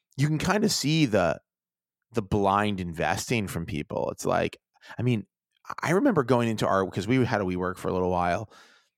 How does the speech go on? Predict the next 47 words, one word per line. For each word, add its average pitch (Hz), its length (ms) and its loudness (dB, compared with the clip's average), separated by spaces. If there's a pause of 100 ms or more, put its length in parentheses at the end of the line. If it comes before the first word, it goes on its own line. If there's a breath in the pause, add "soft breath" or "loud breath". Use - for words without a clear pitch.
(260)
and 110 140 -2
going 120 260 4
in 147 160 4
and 165 100 -2
thinking, 127 280 0
like, 113 220 -2
"This - 120 -8
seems 185 260 0
kinda 220 220 0
janky." - 520 -6
Like, 90 240 -6
people 147 280 -4
put, - 200 0
like, 90 200 -6
billions 104 360 0
and 92 80 -6
billions 95 280 -2
of 80 40 -8
dollars 78 320 0
into 123 140 -2
this. 151 220 0
Like, - 120 -4
I, - 120 -8 (160)
I 104 60 -8
feel 151 220 0
like 160 180 2
they, 107 220 2 (440 soft breath)
this 123 160 0
is, 127 100 0
like, 135 120 2
kinda 123 260 0
bottom 104 360 4
of 98 60 -2
the 90 80 -2
barrel, 92 440 2
like, 90 180 -4
in 90 100 -4
a 90 80 -2
lot 85 180 2
of 85 80 -2
ways. 85 300 -2
And, 101 160 -2
like, 117 200 -2
the 120 100 -2
reality 151 440 2
is, 175 120 2
like, 175 180 2